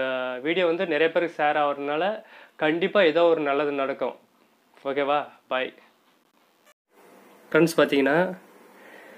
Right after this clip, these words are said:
நல்லா புரிஞ்சுக்கங்க. எமர்ஜென்சி காலத்துல, பேரிடர் காலத்துல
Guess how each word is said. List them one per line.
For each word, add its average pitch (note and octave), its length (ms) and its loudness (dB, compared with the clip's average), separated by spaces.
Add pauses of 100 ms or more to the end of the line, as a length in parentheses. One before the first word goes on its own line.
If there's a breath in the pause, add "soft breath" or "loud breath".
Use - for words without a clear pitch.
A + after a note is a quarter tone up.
(160 loud breath)
நல்லா D3 260 6
புரிஞ்சுக்கங்க. D3 640 4 (1040 loud breath)
எமர்ஜென்சி D#3+ 800 4
காலத்துல, C#3+ 600 4 (720 loud breath)
பேரிடர் E3 580 8
காலத்துல D3 640 2